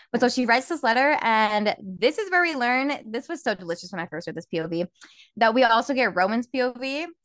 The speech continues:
and he has been getting her letters all of these months, and he has not responded to a single one. He's just been,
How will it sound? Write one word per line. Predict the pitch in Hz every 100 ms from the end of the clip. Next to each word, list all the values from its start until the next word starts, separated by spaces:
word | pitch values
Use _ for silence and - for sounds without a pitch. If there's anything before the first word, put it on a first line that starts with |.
| -
and | 240 233 226
he | - - 269 294
has | 285 302
been | 269 277
getting | 254 254
her | 233 240
letters | 220 208 196 185 _ _
all | 175 196
of | 226 214
these | 214
months, | 196 185 143 - - -
and | 208 233
he | 247
has | 240 240
not | 233 220
responded | 247 - 233 240
to | 247
a | 233
single | 226 - - 233 233 233
one. | 214 202 220
He's | 208
just | 190 196 -
been, | 202 202